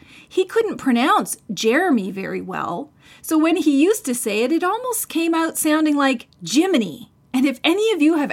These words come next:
ever read about the adventures of Pinocchio,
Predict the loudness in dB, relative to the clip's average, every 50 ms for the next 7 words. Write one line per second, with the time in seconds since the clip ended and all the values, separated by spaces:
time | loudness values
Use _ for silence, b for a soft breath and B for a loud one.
0 | -2 0 0 2 2 2 2 4 2 2 2 2 0 0 -2 -2 -2 -6 -6 -6
1 | -6 -8 -6 -6 -4 -4 -4 -2 -2 -4 -4 -4 -4 0 2 2 2 0 -2 -4
2 | -6 -4 -4 -6 -8 -10